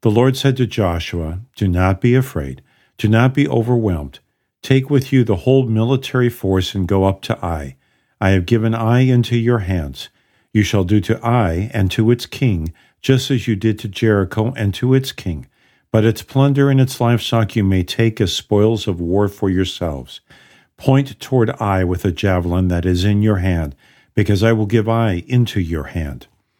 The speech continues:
So Joshua reached out toward the city with a javelin. The ambush force quickly went into the city, took it, and quickly set it on fire.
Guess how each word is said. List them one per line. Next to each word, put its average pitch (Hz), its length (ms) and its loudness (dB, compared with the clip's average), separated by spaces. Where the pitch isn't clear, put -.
So 110 180 0
Joshua 110 640 0
reached 104 400 -2
out 110 240 2
toward 110 320 2
the 104 80 -2
city 107 340 0
with 104 220 -2
a 113 80 0
javelin. 82 560 -2
The 101 100 2
ambush 117 440 2
force 135 380 -2
quickly 135 480 -2
went 117 260 0
into 120 240 0
the 127 140 0
city, 95 340 -2
took 131 340 -2
it, 95 140 -2
and 95 180 -6
quickly 117 380 -2
set 107 300 -2
it 101 100 0
on 95 160 0
fire. 85 460 -4